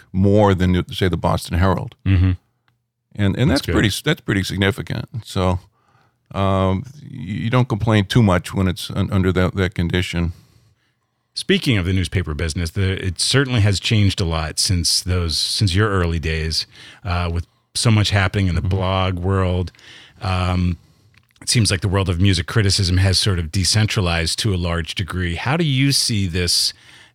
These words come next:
Speaker 2: evolution, and w-, how would somebody start out these days, do you think, and sort of do something similar to what you did?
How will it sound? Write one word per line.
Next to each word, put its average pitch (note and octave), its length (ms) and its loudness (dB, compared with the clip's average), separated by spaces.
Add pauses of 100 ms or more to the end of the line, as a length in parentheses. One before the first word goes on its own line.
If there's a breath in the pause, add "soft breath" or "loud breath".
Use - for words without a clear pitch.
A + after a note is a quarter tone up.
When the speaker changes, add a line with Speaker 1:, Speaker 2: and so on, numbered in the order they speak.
Speaker 2:
evolution, F#2+ 1080 0
and F2+ 480 -2 (600)
w-, - 560 -8
how A#2+ 280 2
would C#3+ 240 2
somebody B2+ 420 0
start A2 360 0
out G#2 260 -2 (200)
these A2 260 0
days, - 380 -6
do - 80 -8
you D#2+ 80 -6
think, E2 260 -6
and D#2 260 -4
sort F2 220 -2
of D#2+ 80 -6
do F2+ 140 -2
something E2+ 320 -2
similar F#2+ 340 0
to E2+ 80 -2
what E2+ 160 -2
you F#2 160 -2
did? C#2 240 -10